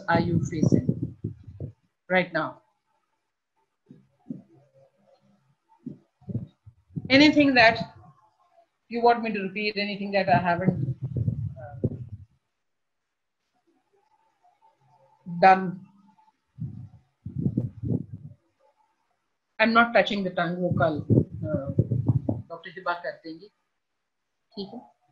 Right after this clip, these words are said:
Tomorrow, inshallah, we'll be doing, uh, embryology। हमारी embryology की क्लास है, उसके बाद देख लेते हैं। Because, uh,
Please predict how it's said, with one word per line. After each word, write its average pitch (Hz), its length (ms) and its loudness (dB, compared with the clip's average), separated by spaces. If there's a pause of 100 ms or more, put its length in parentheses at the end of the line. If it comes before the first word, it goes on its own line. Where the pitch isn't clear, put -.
(200)
Tomorrow, 269 280 6
inshallah, 202 440 4
we'll 180 220 0
be 180 100 0
doing, 175 340 -2 (300)
uh, 147 220 -8 (320)
embryology। 165 540 -2 (440)
हमारी - 420 -10
embryology 160 500 -6
की 165 160 -16
क्लास 143 360 -12
है, 262 60 -14 (3000)
उसके 185 200 -8
बाद 165 220 -2
देख 160 240 -12
लेते - 260 -20
हैं। - 80 -20 (2500)
Because, 202 320 2 (160)
uh, 175 280 6